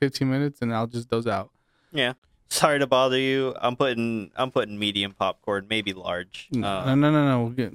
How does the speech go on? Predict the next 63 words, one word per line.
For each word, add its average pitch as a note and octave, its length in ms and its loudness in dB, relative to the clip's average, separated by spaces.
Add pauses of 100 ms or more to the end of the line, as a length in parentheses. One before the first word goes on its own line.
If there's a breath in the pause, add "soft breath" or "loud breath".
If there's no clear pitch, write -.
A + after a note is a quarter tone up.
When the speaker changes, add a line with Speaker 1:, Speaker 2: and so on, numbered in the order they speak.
Speaker 2:
I, D3+ 140 2
Speaker 1:
no, A2+ 140 -2
Speaker 2:
I D3+ 60 2
Speaker 1:
you C3 80 0
gotta B2+ 140 4
Speaker 2:
get - 20 -4
it. F3 40 2
Speaker 1:
pick B2+ 180 2
one. A#2+ 220 2 (440)
Speaker 2:
No. - 60 -20 (220)
Okay. F#2+ 180 -4 (260)
You C#3 100 4
know C#3 120 6
what? F3 120 4
I'm C#3+ 80 0
gonna D3 140 2
say C#3+ 160 2
the C#3+ 60 2
same C#3+ 220 2
thing D3+ 320 0
as C#3 200 2
Saltburn, - 460 0 (320)
uh, A2 120 -2
that A#2 180 2
you E3 100 0
said. F#2+ 300 0
I'm A#2+ 120 -2
putting C3+ 220 4
in B2 80 4
a A2 60 4
Speaker 1:
What? G#2 80 0
Speaker 2:
large C#3+ 280 6
popcorn C3 300 4
Speaker 1:
Uh-huh. A#2+ 140 2
Speaker 2:
because B2 180 2
I A2+ 100 4
would C3+ 160 2
buy B2+ 220 6
it C#3+ 120 2
and A#2 100 2
I A2 60 4
would C3+ 120 0
own C3+ 220 4
it. G#2 160 0 (120)
Speaker 1:
Yeah. B2 200 2 (220)
Speaker 2:
And A2+ 260 4
if G#2+ 100 -2
somebody A#2+ 240 2
said A#2 140 4
I A2 100 4
hadn't A#2+ 180 2
seen C#3 140 0
it, A2+ 40 2
I G#2 80 4
would A2 140 2
put A2 100 0
it G#2+ 80 0
on. F#2+ 160 -2 (100)
Speaker 1:
Okay. B2+ 260 2 (160)
Yeah, B2 120 0 (260)
I C3+ 40 4
like B2 180 2
that. A#2 180 2